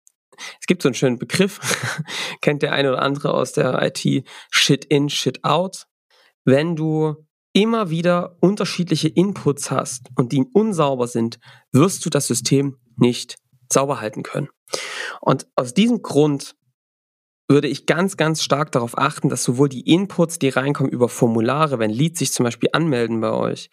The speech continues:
dass die sauber sind, dass das da Pflichtfelder dabei gibt, dass Leute wirklich kon-, vollständig ihre Kontaktdaten abgeben.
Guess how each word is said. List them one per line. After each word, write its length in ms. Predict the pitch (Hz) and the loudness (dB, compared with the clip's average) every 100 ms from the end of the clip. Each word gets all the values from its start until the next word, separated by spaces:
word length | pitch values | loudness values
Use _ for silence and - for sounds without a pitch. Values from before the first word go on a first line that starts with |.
| - | -2
dass 240 | 117 - | -2 -2
die 260 | - 139 151 | -2 0 2
sauber 440 | 123 120 143 143 | 2 2 2 0
sind, 240 | 120 113 110 | 0 -2 -2
dass 120 | - | -4
das 200 | 123 - | -4 -2
da 120 | 113 | -4
Pflichtfelder 640 | - - 156 - 135 131 | -2 -2 -2 0 2 2
dabei 240 | 120 117 113 | 0 -2 -2
gibt, 280 | - - - | -4 -4 -4
dass 120 | - | -2
Leute 300 | 127 - 120 | -2 -2 -4
wirklich 240 | - 127 | -4 -2
kon-, 200 | - 131 | 0 0
vollständig 520 | - - 135 - 127 | 0 0 0 -2 -2
ihre 80 | 123 | -4
Kontaktdaten 560 | - 117 131 131 123 - | -4 -4 -2 -2 -2 -4
abgeben. 480 | - - - - | -6 -6 -6 -6